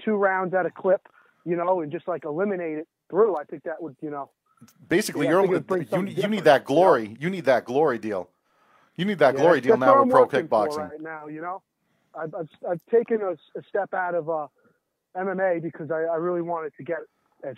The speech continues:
Speaker 1: comfortable as I can striking and strike with the best strikers that are out there, gradually work my way up. And then, uh,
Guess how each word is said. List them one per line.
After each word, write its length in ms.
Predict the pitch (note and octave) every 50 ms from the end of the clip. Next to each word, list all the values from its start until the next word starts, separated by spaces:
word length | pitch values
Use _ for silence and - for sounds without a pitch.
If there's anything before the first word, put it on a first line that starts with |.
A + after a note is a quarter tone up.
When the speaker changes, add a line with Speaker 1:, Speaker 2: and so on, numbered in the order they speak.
| - -
Speaker 1:
comfortable 500 | F#3+ F#3+ F3+ - E3+ D3 F3+ F3 E3 D#3
as 100 | C3+ D#3
I 260 | D3+ D3+ D3 C#3+ C#3 - -
can 300 | - F3+ F3 E3+ D#3+ D3+ - - _ _ _ _ _ _ _ - -
striking 460 | - - F#3 G3+ G3+ - F#3 E3 D#3 D3+
and 100 | C#3 -
strike 280 | - F3+ E3+ D#3 -
with 100 | D#3+ B2
the 60 | C#3+
best 220 | B2+ C#3+ E3 C#3+ -
strikers 360 | _ F3 E3 D#3 C#3+ D3 C3
that 140 | C#3 D#3 C#3
are 100 | B2 C#3
out 200 | F3 G#3 G#3 - -
there, 180 | D#3+ D3+ D3 C3+
gradually 480 | - E3 E3 D#3+ D#3 - D#3+ D3+ D3
work 220 | C#3+ D#3 E3 D#3+ _
my 140 | - D#3 D3+
way 260 | D3+ D3 D#3+ D3 D3
up. 220 | F#3 A#3 G#3+ G3 - _ _ _ _ _ _ _ _ _ _ _ _ _ -
And 140 | C#3+ D#3+ F3+
then, 180 | F3+ D#3+ D#3+
uh, 240 | D#3+ D3+ D3 C#3 C3